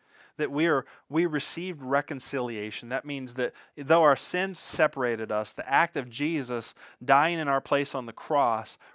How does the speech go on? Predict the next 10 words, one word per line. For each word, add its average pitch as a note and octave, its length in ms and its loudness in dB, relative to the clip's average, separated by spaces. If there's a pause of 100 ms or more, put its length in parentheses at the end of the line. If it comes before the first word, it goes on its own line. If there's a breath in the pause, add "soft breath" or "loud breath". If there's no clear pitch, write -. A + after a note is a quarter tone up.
reconciles C#3 640 2
us. A2 60 -8
That D3+ 140 -4
means C#3 160 -8
brings F#3+ 500 -2
us F3+ 200 2
back D3 380 2
together D3 640 0
with C3+ 340 -6
God. A2+ 520 -4